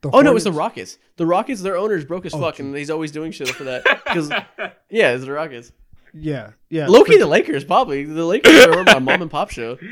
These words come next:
Speaker 2: The Lakers have owners that are not billionaires 'cause the only thing that makes them rich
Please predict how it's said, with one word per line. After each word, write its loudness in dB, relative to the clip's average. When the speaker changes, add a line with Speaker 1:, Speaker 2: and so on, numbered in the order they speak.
Speaker 2:
The -2
Lakers 2
have -2
owners -4
that -10
are -4
not -6
billionaires -8
'cause -14
the -6
only -4
thing -12
that -4
makes -8
them -12
rich -12